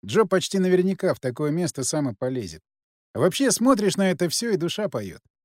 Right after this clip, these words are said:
Люси малость песню портит, это да,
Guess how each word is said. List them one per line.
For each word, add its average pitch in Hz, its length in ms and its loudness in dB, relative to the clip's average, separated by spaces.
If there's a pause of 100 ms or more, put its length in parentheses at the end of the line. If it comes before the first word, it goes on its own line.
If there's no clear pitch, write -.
(260)
Люси 208 400 2
малость 165 440 2
песню 135 480 -2
портит, 104 400 -6
это 180 200 -2
да, 110 340 -4